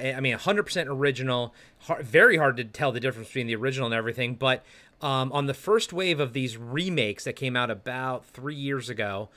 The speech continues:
um, they had the, uh, Who You Gonna Call on them. Then they got pulled because uh, Ray Parker Junior actually owns the rights to Who You Gonna Call. That phrase is not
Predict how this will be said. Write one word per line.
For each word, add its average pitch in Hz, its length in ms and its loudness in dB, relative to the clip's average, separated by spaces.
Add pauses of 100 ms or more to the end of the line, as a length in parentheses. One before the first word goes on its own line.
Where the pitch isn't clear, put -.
(260)
um, 127 440 0
they 139 220 2
had 147 360 2
the, 135 220 0
uh, 120 320 0 (580)
Who 180 120 -4
You 165 160 -2
Gonna 135 180 2
Call 208 360 6
on 113 180 2
them. 101 200 -6
Then 143 160 -2
they 165 80 0
got 143 240 0
pulled 165 480 2
because 139 760 -2 (380)
uh, 127 240 2
Ray 170 160 4
Parker 160 340 0
Junior 165 500 -2
actually 131 440 -4
owns 135 420 -4
the 139 80 -6
rights 123 360 0
to 113 140 -2
Who 139 120 -4
You 127 180 0
Gonna 113 220 -2
Call. 139 500 0 (280)
That 156 200 0
phrase 208 460 4
is 120 120 -6
not 139 200 0